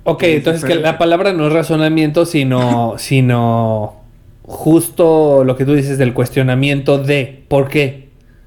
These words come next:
Speaker 1: ¿Por qué es como eso? ¿O, o a qué te refieres? ¿Por qué
Speaker 2: Sí,
Speaker 1: no?
Speaker 2: sí, o sea, pa-, porque, porque hasta ahorita ninguna fe se puede sostener,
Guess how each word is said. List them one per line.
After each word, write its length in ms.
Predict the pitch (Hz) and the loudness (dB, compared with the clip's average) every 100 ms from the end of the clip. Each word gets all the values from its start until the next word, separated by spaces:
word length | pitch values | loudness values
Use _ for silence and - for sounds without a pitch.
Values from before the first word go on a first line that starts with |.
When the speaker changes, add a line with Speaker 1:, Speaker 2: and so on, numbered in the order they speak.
| - | -6
Speaker 1:
¿Por 160 | 156 139 | -4 -2
qué 140 | 165 | -2
es 80 | 165 | -2
como 240 | - 160 151 | -2 -2 0
eso? 280 | 196 156 | 0 0
¿O, 280 | 135 143 131 127 135 127 | 2 2 0 0 0 2
o 40 | |
a 80 | 123 | 0
qué 80 | 135 | -2
te 140 | 131 | -2
refieres? 460 | 127 120 131 104 - - - - - | -2 0 -2 -2 -12 -20 -20 -20 -6
¿Por 120 | 151 | -2
qué 120 | - 320 | 0 0
Speaker 2:
Sí, 60 | |
Speaker 1:
no? 40 | 311 | -2
Speaker 2:
sí, 40 | |
o 60 | 240 | -6
sea, 160 | 233 202 | -8 -10
pa-, 120 | - - - | -14 -20 -4
porque, 260 | 202 - - | -2 -2 -4
porque 300 | 202 202 - - - - | -4 -4 -8 -14 -14 -6
hasta 240 | 185 190 | -4 -2
ahorita 320 | 202 220 214 | -2 -2 -6
ninguna 600 | 202 185 185 180 220 240 226 | -4 -4 -2 -2 -2 -2 -4
fe 220 | - 208 | -6 -8
se 120 | - | -8
puede 320 | - 190 190 | -10 -8 -8
sostener, 520 | 185 180 147 175 277 | -10 -10 -10 -8 -10